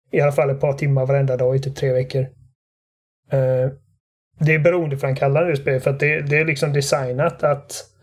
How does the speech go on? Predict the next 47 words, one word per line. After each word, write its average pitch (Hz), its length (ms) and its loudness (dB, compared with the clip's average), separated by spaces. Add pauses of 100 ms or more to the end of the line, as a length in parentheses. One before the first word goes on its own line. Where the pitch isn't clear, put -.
(360)
ge 147 160 2
dig 143 160 0
typ 139 240 -2
dåligt 135 320 2
samvete 131 600 0
ifall 143 280 -2
du 147 100 0
inte 139 260 0
går 165 120 2
in 156 120 0
varje 135 220 0
dag, 123 240 -4
för 143 60 -6
det 147 100 0
kommer 143 240 0
nya 143 280 2
bounties 139 580 -4
och 143 120 0
det 139 80 2
kommer 139 220 0
nya 135 560 0
grejer 139 380 0
som 139 160 -4
ska 151 140 -4
göra 139 220 2
varje 139 240 0
dag, 135 360 0
och, - 280 -8
eh, 139 260 0
ifall 139 220 0
du 143 100 0
inte 143 260 0
gör 165 200 2
det 135 180 -2
så 143 120 -4
går 139 120 2
du 143 60 0
miste 143 340 -2
om, 135 380 -2 (840)
eh, 131 640 0 (880)
liksom, 147 320 -2
X 139 260 -2
P 143 200 0
till 143 220 -2
nästa, 143 420 -2
liksom, 143 360 0
milstolpe. 139 760 -2